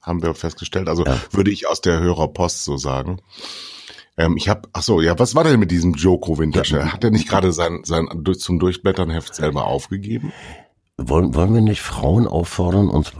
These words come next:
Speaker 2: häufiger zu schreiben bei der Gelegenheit?
Speaker 1: Wir sollten uns mal hö-, häufiger hören, lieber.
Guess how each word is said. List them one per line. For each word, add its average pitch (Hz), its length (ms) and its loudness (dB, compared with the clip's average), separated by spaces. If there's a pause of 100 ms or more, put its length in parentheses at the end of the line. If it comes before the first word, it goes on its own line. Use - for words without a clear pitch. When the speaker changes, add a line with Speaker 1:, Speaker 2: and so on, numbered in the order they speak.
(120)
Speaker 2:
häufiger 85 340 2
zu 76 140 -4
schreiben 82 360 0 (300)
bei 82 100 -2
der 82 140 2
Gelegenheit? 80 460 2 (360)
Speaker 1:
Wir 67 120 -4
sollten 69 220 0
uns 67 120 -4
mal 65 180 -2
hö-, 80 220 2
häufiger 71 420 2
hören, 73 380 2
lieber. 60 320 -2